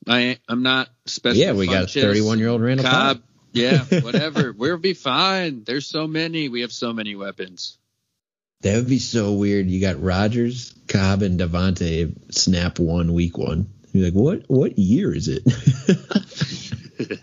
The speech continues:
Speaker 2: After all the offseason drama, that could be your starting lineup.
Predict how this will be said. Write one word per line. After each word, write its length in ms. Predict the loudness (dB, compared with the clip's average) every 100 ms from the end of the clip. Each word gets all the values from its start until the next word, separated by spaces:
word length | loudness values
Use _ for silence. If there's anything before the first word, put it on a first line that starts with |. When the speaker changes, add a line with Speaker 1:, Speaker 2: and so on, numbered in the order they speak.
| -12 -4 -4 -4 -10 -10 -12 -14 -16 -16 -16 2
Speaker 2:
After 300 | 2 4 2
all 160 | 4 4
the 100 | 2
offseason 580 | 2 0 0 0 2 0
drama, 400 | 0 0 0 0
that 220 | 0 0
could 120 | 0
be 100 | 2
your 160 | 0 -2
starting 340 | -2 -2 -2
lineup. 380 | -2 -2 -4